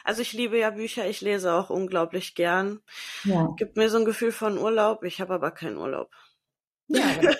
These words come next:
Speaker 2: taucht man in diese andere Welt ein, ist ja auch okay.
Speaker 1: Ja, ich muss, ähm, ganz, ganz viel Ruhe haben, um wirklich ein richtiges Buch zu lesen.
Speaker 2: Mhm.
Speaker 1: Ansonsten Hörbücher. Aber ich
Speaker 2: Ja.
Speaker 1: könnte dieses Buch einfach mal verlinken, weil das hört sich sehr interessant an und ich glaube, es ist sehr zu
Speaker 2: Ja.
Speaker 1: empfehlen, oder?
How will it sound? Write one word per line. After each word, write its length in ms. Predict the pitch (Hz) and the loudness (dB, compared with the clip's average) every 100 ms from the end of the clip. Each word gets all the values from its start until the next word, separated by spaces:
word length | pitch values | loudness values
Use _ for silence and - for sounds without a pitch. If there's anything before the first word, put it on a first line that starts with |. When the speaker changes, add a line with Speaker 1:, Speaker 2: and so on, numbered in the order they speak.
| 330 | 2
Speaker 2:
taucht 200 | 320 320 - | 2 2 -2
man 120 | 233 | -4
in 60 | 233 | -2
diese 180 | 240 233 | 0 0
andere 300 | 247 302 185 | 0 0 0
Welt 180 | 180 165 | 0 0
ein, 220 | 180 180 | -2 -4
ist 140 | 180 202 | -4 0
ja 120 | 214 | 2
auch 140 | 285 | 0
okay. 400 | 381 - 180 180 - _ | -4 -6 -6 -6 -14 _
Speaker 1:
Ja, 220 | 190 180 | -2 -2
ich 200 | - 196 | 0 -2
muss, 300 | 208 202 202 | 0 0 0
ähm, 220 | - 185 185 | -4 -2 0
ganz, 220 | 180 185 | 0 0
ganz 160 | 185 175 | -6 -6
viel 120 | 185 | -6
Ruhe 320 | 175 175 175 | 0 2 2
haben, 260 | 170 156 156 | 0 -6 -6
um 180 | 156 160 | -6 -4
wirklich 360 | 185 180 - | -4 -6 -6
ein 140 | 160 160 | -2 0
richtiges 440 | 190 - 175 190 | 0 0 -2 -2
Buch 200 | 226 214 | -4 -6
zu 180 | - 247 | -4 2
lesen. 560 | 247 254 262 262 302 370 _ _ _ - | 4 4 4 -2 -4 -6 _ _ _ 0
Speaker 2:
Mhm. 340 | 190 175 175 202 - - - | 2 4 2 -2 -10 -12 -4
Speaker 1:
Ansonsten 460 | 202 208 208 190 | 0 0 -2 -6
Hörbücher. 420 | 185 151 143 - - _ - - - | -6 -8 -12 -18 -20 _ -20 -18 -4
Aber 200 | 214 233 | -2 -2
ich 120 | 233 | 0
Speaker 2:
Ja. 120 | 269 | 0
Speaker 1:
könnte 200 | 240 226 | 0 -6
dieses 260 | 190 196 - | -10 -12 -12
Buch 300 | - 247 240 | -6 -4 -2
einfach 300 | 214 208 190 | -2 -4 -4
mal 160 | 185 | -2
verlinken, 420 | 190 190 214 208 | 0 2 2 2
weil 100 | 190 | 2
das 160 | 180 - | 2 2
hört 140 | 196 | -2
sich 140 | - - | -4 -4
sehr 120 | 170 | -2
interessant 520 | 165 - 180 185 240 | -2 -6 -6 -6 -6
an 140 | - 226 | -4 -2
und 120 | 185 | -2
ich 100 | 175 | -2
glaube, 260 | - 170 175 | 0 0 0
es 100 | - | -4
ist 140 | 185 | -6
sehr 140 | 165 | -6
zu 120 | 160 160 | -2 -2
Speaker 2:
Ja. 0 | |
Speaker 1:
empfehlen, 380 | 139 185 175 | 0 -2 -2
oder? 280 | 156 170 226 | 0 0 -2